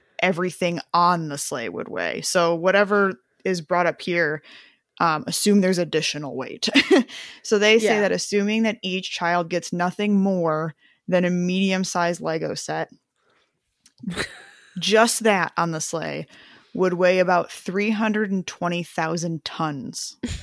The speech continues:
Speaker 1: That is so many Legos.
Speaker 2: <laughs>
Speaker 1: Um, so land reindeer can pull around three hundred pounds.
Speaker 2: Which is impressive.
Speaker 1: It, that isn't,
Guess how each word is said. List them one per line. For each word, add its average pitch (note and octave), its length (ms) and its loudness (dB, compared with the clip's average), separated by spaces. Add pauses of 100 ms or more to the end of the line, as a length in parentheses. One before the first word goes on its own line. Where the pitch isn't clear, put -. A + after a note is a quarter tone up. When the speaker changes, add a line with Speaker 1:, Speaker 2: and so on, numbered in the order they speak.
(880)
Speaker 1:
That A3+ 280 4
is D4+ 120 4
so B3 240 6
many G3+ 180 2
Legos. - 800 0 (440)
Speaker 2:
<laughs> G4 880 4
Speaker 1:
Um, G#3 580 4 (300)
so A3 260 2
land A3+ 580 4
reindeer E3 680 -4
can F3 280 -4
pull F3 400 2
around E3+ 420 -2
three F3 300 -4
hundred E3 400 -4
pounds. - 840 -6 (1040)
Speaker 2:
Which - 240 -18
is A#3+ 60 -10
impressive. C#4+ 400 -10 (680)
Speaker 1:
It, G3+ 180 2
that G#3+ 160 6
isn't, A3 340 2